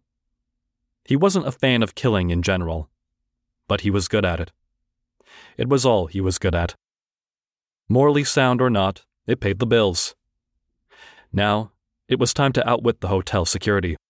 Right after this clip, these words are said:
who he knew would be closing in on the noise. It didn't matter. He would be long gone by the time they even realized what was going on.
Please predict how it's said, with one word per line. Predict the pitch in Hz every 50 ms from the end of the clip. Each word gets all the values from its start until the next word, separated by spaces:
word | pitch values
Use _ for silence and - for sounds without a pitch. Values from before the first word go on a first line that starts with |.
| _ _ _ _ _ _
who | - 117
he | 117 110 120 120
knew | 131 139 139 131
would | 131 131
be | 120 120
closing | - - 143 131 120 - 123 123
in | 131 123 101 85
on | 82 87
the | 87 92
noise. | 98 98 92 87 85 - - - - _ _ _ _ _ _ _ _ _ _ _ _ _ _ _ _ _ _ _ _ _ _ _ -
It | 98 110 -
didn't | 107 98 98 90
matter. | 85 85 82 82 82 80 80 - _ _ _ _ _ _ _ _ - - - -
He | - 123 131
would | 139 143
be | 131 127 123
long | 117 113 120 127 131 131 135 120
gone | 123 113 110 104 101
by | 95 104 98
the | 98 104
time | - - 117 110 107
they | 101 104
even | 107 107 110 117 113
realized | 110 120 131 120 107 95 87 85 90 - - -
what | - 101 90
was | 95 98 -
going | - 101 98 98 98
on. | 101 98 92 85 82 -